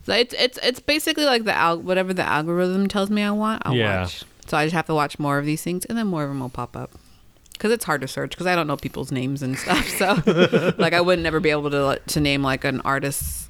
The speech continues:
Speaker 1: uh, thing. Like, I, I probably have seen their work and admire their work, but I wouldn't be able to go, "Oh, that's a, mm, the Badoo-Doo-Doo," you know?
Speaker 2: Mm-hmm.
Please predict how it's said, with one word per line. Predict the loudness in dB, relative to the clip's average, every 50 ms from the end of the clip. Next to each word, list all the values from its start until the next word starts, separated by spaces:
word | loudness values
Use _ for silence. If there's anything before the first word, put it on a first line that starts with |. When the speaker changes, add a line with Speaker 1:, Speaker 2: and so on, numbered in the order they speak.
| _ -8
Speaker 1:
uh, | -6 -4 -4 -4 -6 -6 -2
thing. | 0 0 2 2
Like, | 2 2 2
I, | 2 0 0 0 -4 -2
I | -2 -2
probably | 0 2 2 2 2
have | 2 2
seen | 0 0 0 0
their | 0 0 0
work | 0 0 -2 -2
and | -4
admire | -4 -2 0 0 2 2 2 0
their | 0
work, | 0 -2 -2 -2
but | -2 -2
I | 0
wouldn't | 0 0 0 0 -2
be | -2 -2
able | -4 -4 -4
to | -4
go, | -2 -2 0
"Oh, | 2 2 2 2
that's | 0 0 -2 -2 -6 -6 -4
a, | -2 0 0 -2 -2
mm, | -4 -6 -4 -4 -4 -4 -4 -4 -6 -4 -6
the | -6
Badoo-Doo-Doo," | -4 -4 -4 -4 -4 -6 -6 -8 -8 -10 -8 -6
you | -4 -4
know? | -2 0 0 0
Speaker 2:
Mm-hmm. | 0 0 0 0 0 -2 -2 -2 -4 -6 -6 -6 -4 -2 -2 -2 0 0 -4 -4